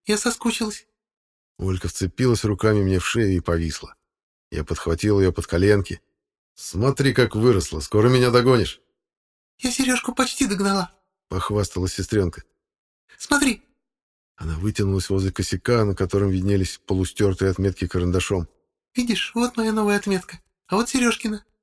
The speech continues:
Speaker 1: когда ему десять лет было. Смотри, насколько я выше. А вот и твоя метка".
Speaker 2: Еле заметная черточка на белой эмали. Я бы и не заметил ее, если бы не вгляделся. И множество других черточек, более свежих.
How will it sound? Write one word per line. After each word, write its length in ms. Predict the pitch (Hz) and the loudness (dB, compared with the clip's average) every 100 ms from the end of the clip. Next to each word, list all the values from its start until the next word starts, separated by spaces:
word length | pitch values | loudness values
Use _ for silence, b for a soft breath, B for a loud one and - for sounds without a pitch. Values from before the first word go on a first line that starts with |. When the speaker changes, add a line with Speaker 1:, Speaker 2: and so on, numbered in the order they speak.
| _ | _
Speaker 1:
когда 240 | - 220 233 | -4 0 2
ему 160 | 226 | 2
десять 320 | 220 240 240 | 0 0 -2
лет 160 | 254 208 | -2 -2
было. 260 | 175 160 - _ _ _ | -2 -4 -8 _ _ _
Смотри, 420 | - 233 233 226 | -6 -2 0 2
насколько 400 | 233 240 254 240 | 2 2 0 -2
я 100 | 240 | 0
выше. 340 | 233 208 - 170 _ _ _ _ | 2 0 -2 -8 _ _ _ _
А 120 | - | -2
вот 160 | 196 262 | 0 2
и 60 | 269 | 0
твоя 320 | 247 214 208 | 0 2 2
метка". 360 | 208 202 202 - _ _ _ _ - | 2 0 -4 -8 _ _ _ _ -8
Speaker 2:
Еле 380 | 85 104 110 101 | -2 0 2 2
заметная 560 | 92 101 104 98 98 | 2 4 2 2 0
черточка 520 | 90 107 92 85 - | 2 0 0 -4 -2
на 120 | 85 85 | 0 2
белой 300 | 85 80 85 | 0 0 0
эмали. 320 | 80 71 71 _ _ _ _ _ _ - | -2 -4 -8 _ _ _ _ _ _ -6
Я 220 | 85 92 | -2 2
бы 160 | 98 | 2
и 20 | 110 | 2
не 100 | 110 | 4
заметил 500 | 113 113 113 104 107 | 4 4 2 2 2
ее, 140 | 107 | 2
если 200 | 104 101 | 2 0
бы 80 | 101 | -2
не 60 | |
вгляделся. 560 | 98 107 104 92 80 - _ _ _ _ _ _ - | -2 0 2 0 -2 -10 _ _ _ _ _ _ -4
И 100 | 92 | 0
множество 640 | 92 104 127 107 - 95 | 2 2 2 2 0 0
других 400 | 92 92 107 101 | 2 2 2 0
черточек, 540 | - 95 87 85 80 | 0 -2 -2 -6 -6
более 320 | 78 92 95 90 | 0 2 2 2
свежих. 540 | - 98 92 82 - | 2 2 2 -2 -12